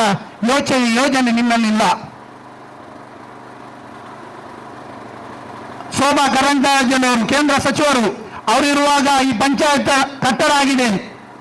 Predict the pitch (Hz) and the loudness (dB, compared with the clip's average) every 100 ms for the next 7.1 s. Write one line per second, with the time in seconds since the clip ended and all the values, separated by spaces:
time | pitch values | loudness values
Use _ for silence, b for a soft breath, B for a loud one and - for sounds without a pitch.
0 | - - - - - - 240 302 294 285 | -20 -20 -20 -20 -8 0 2 4 4 4
1 | 226 277 302 294 311 294 269 277 269 269 | 4 4 2 2 0 2 2 2 2 2
2 | 254 254 254 233 247 254 254 220 - B | 2 2 2 2 2 2 2 2 0 B
3 | B B - 269 285 285 269 226 - 285 | B B -2 2 2 4 4 2 2 2
4 | 294 285 262 277 302 302 302 294 277 269 | 4 2 2 2 0 0 2 2 4 4
5 | 190 - - - - - - - 277 294 | 2 -4 -16 -20 -20 -20 -20 -6 -2 -2
6 | 254 208 285 311 294 294 277 254 220 - | -2 0 2 4 4 2 2 0 -2 -2
7 | 277 | 0